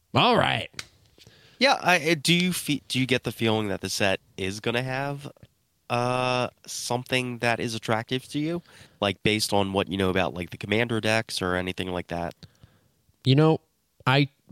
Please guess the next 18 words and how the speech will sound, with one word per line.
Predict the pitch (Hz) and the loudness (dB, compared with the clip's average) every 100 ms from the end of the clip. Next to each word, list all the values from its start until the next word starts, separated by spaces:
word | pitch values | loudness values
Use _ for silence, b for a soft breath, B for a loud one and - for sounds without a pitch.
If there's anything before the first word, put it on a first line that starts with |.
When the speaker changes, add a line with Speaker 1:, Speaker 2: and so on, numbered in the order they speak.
| - - | -8 2
Speaker 1:
have | 160 | 4
been | 143 139 | 6 6
looking, | 139 156 147 - | 8 6 2 4
like, | 123 117 | 4 4
looking | 131 151 160 160 | 6 6 6 4
at | 151 - | 4 4
these | 107 104 - | 6 6 6
cards | 104 98 98 - | 4 6 4 0
here, | - 92 87 98 B B B B | 0 0 0 -2 B B B B
like, | 113 107 - - _ _ _ _ _ - | 4 4 0 -12 _ _ _ _ _ 2
I | 131 139 139 _ | 4 4 0 _
don't | 127 113 - - | 6 6 6 0
see | - 120 110 | 2 6 8
anything | 107 104 110 104 | 8 6 6 6
right | 101 101 | 6 6
away. | 98 98 95 104 127 - - | 8 6 8 6 6 2 2
I'm | 117 110 | 4 6
actually, | 120 - 143 131 110 | 4 6 6 8 6